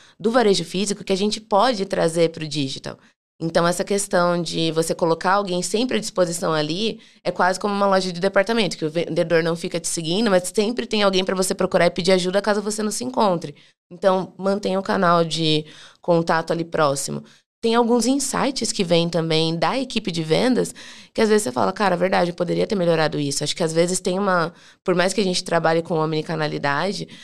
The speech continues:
às vezes tem uma separação, assim, um distanciamento muito grande das estratégias do físico e do digital,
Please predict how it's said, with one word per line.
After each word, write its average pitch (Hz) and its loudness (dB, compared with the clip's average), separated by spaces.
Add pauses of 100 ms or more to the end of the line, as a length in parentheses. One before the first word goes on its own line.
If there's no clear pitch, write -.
(200)
às 175 -2
vezes 180 2 (100)
tem 190 0
uma 208 2
separação, 190 0
assim, 185 2
um 185 0
distanciamento 185 -4
muito 220 -4
grande 180 2
das 160 2
estratégias 156 -2 (340)
do 160 -4
físico 202 -2
e 170 0
do 160 -4
digital, 175 -2